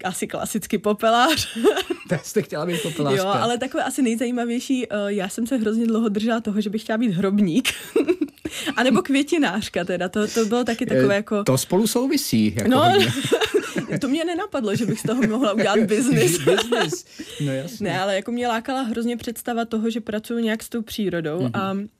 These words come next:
Speaker 1: eh, že ten hrobník má asi docela klid, nebo já nevím, vůbec si nedokážu představit, co ta práce obnáší. To, já jsem byla opravdu mladá. A pak, jak jsem začala, eh, dospívat, tak jako jsem si říkala, ty mezinárodní vztahy, něco s těmi jazyky.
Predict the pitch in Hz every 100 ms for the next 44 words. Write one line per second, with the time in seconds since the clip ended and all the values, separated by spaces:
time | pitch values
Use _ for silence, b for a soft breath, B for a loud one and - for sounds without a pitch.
0 | - 196 190 190 190 190 196 196 190 196
1 | 196 196 196 - 202 208 196 185 202 208
2 | 185 202 - 240 233 277 208 214 254 240
3 | 233 190 220 202 175 190 160 196 151 165
4 | - 196 220 247 196 277 190 220 - 208
5 | - 220 - - - - 254 185 160 160
6 | 220 160 151 143 139 170 139 151 - 170
7 | 170 190 208 190 165 196 156 - B B
8 | 165 185 190 185 208 202 - 233 220 B
9 | B B B - 170 170 165 208 - 226
10 | 220 220 185 190 180 180 202 - 190 180
11 | 185 185 180 175 202 196 202 185 170 -
12 | 160 190 190 185 196 - 202 196 185 170
13 | 175 175 185 196 208